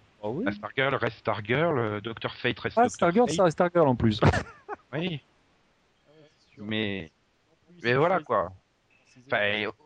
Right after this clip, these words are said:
Speaker 2: Haw-, Hawkman reste Hawkman sur, euh, la première partie, puis devient l'homme faucon ou, ou le faucon sur la deuxième partie.
Speaker 3: Ah
Speaker 2: Je sais
Speaker 3: ouais.
Speaker 2: pas pourquoi.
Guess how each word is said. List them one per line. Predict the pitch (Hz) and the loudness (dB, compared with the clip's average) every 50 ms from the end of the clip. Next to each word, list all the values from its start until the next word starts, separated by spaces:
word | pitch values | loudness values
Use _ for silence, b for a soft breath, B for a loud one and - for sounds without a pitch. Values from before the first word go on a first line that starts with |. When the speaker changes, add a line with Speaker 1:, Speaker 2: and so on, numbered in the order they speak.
| _ _ - | _ _ -2
Speaker 2:
Haw-, | 156 151 - _ - | -2 -2 -2 _ -4
Hawkman | - - - 170 165 180 175 156 | -4 -4 0 0 0 0 2 2
reste | 139 143 - - - | 0 0 -2 -4 -8
Hawkman | 139 - - 147 151 151 139 | -8 -6 -4 -4 -4 -4 -4
sur, | - - 120 117 | -6 -8 -6 -6
euh, | 117 110 110 110 107 110 113 113 110 | -4 -4 -2 -2 -2 -2 -2 -2 -4
la | 113 110 | -4 -6
première | - - 117 123 123 - | -6 -4 -6 -4 -4 -4
partie, | - 135 131 - - - 180 185 | -4 -4 -6 -6 -8 -10 -10 -10
puis | - - 120 110 | -10 -8 -8 -4
devient | 117 113 113 120 139 139 131 | -4 -4 -4 -2 -4 -2 -2
l'homme | 123 123 143 113 | -2 -4 -6 -6
faucon | - 127 120 - - 156 165 160 | -8 -8 -8 -6 -6 -6 -6 -6
ou, | 135 120 120 - - _ - 147 | -6 -6 -8 -10 -10 _ -10 -8
ou | 143 147 | -4 -2
le | 135 160 151 | -2 -2 -2
faucon | - - 139 135 - - 160 170 | -4 -6 -8 -8 -8 -8 -10 -8
sur | - - 120 | -4 -2 -2
la | 113 117 | -2 -2
deuxième | 120 120 120 139 131 | -4 -6 -6 -6 -6
partie. | - - - _ - 104 - | -6 -8 -8 _ -12 -12 -12
Speaker 3:
Ah | - _ _ _ _ _ _ _ _ - - - | -14 _ _ _ _ _ _ _ _ -20 -20 -20
Speaker 2:
Je | - - | -16 -12
sais | 101 | -6
Speaker 3:
ouais. | |
Speaker 2:
pas | 95 120 | -6 -4
pourquoi. | 110 - - - - 101 104 120 | -4 -4 -6 -8 -6 -6 -6 -6